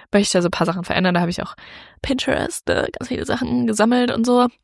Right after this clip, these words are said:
Ich hab mir auch, also ich mach mir auch ein Vision Board dieses Jahr. Das mach ich mit meiner besten Freundin. Am sechsundzwanzigsten treffen wir uns, wenn sie endlich wieder da ist aus ihrem Funkloch da. <laughs> Und dann machen wir das.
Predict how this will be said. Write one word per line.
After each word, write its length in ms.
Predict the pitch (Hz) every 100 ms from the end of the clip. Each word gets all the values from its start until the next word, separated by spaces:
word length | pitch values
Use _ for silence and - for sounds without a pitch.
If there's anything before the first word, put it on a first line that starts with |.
| _
Ich 140 | 185 220
hab 120 | 226
mir 300 | 196 196 -
auch, 160 | 185
also 180 | - 185
ich 60 | 185
mach 120 | 190
mir 100 | 196
auch 120 | -
ein 240 | 175 170 170
Vision 220 | 180 185
Board 160 | 196
dieses 260 | 208 220 240
Jahr. 120 | 247
Das 100 | 247
mach 140 | 190 190
ich 100 | -
mit 120 | -
meiner 160 | 180
besten 240 | 175 180 185
Freundin. 340 | - 185 202
Am 180 | - 175
sechsundzwanzigsten 760 | 180 180 185 - 190 226 - 254
treffen 280 | 208 -
wir 80 | 208
uns, 140 | 277 - - - -
wenn 80 | 180
sie 100 | 170
endlich 200 | 175 -
wieder 160 | 165
da 160 | 160 175
ist 60 | 233
aus 100 | 220
ihrem 260 | 214 208
Funkloch 560 | - 226 233 233 226 240
da. 680 | 226 226 240 226 208 208 -
<laughs> 20 |
Und 260 | 185 180
dann 200 | 185 180
machen 240 | 175 175 170
wir 100 | 165
das. 160 | 190